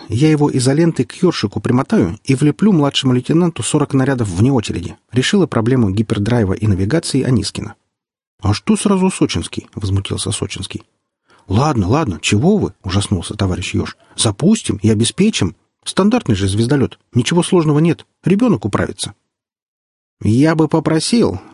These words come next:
строго одернул ежа Айболит. «Доктор биологических наук в моем лице. Три дня». «Да какой еще доктор?» отмахнулся товарищ Еж, вскрывая стенную мембрану.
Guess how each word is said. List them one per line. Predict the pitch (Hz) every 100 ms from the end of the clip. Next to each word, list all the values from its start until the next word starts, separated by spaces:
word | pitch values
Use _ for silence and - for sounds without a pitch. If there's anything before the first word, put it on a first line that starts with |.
| -
строго | - - 101 101
одернул | 101 117 101
ежа | 95 98 131
Айболит. | 98 95 104 92 - _ _ _ _
«Доктор | 95 165 - 151
биологических | 143 147 156 156 - 131 135 -
наук | 143 165 -
в | 95
моем | 139 147
лице. | 147 - 135 92 _
Три | - 160 196
дня». | 156 165 165 - -
«Да | 104 220
какой | - - -
еще | 98 -
доктор?» | 90 90 - - _
отмахнулся | - 101 98 95 90 -
товарищ | 90 90 90 -
Еж, | 151 -
вскрывая | - - 110 107 98
стенную | - 98 101 98
мембрану. | 98 101 95 -